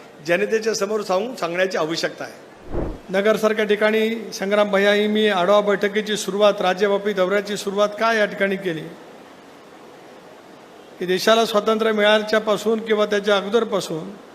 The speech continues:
राज्याच्या निर्मितीपासून या राज्यामध्ये सामाजिक असेल, शैक्षणिक असेल, राजकीय क्षेत्र असेल, या सर्वाधिक सर्व क्षेत्रामध्ये क्रीडा क्षेत्र असेल, कला क्षेत्र असेल,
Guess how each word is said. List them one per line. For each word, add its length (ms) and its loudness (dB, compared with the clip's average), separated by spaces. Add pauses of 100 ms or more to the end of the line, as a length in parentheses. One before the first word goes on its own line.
(800)
राज्याच्या 480 0
निर्मितीपासून 800 -2
या 140 2
राज्यामध्ये 600 0 (1080)
सामाजिक 520 0
असेल, 360 2
शैक्षणिक 480 0
असेल, 280 2
राजकीय 360 0
क्षेत्र 280 -2
असेल, 420 0 (1000)
या 140 -2
सर्वाधिक 520 0
सर्व 300 0
क्षेत्रामध्ये 640 -2 (280)
क्रीडा 220 0
क्षेत्र 300 -2
असेल, 400 -2
कला 260 0
क्षेत्र 280 -4
असेल, 340 0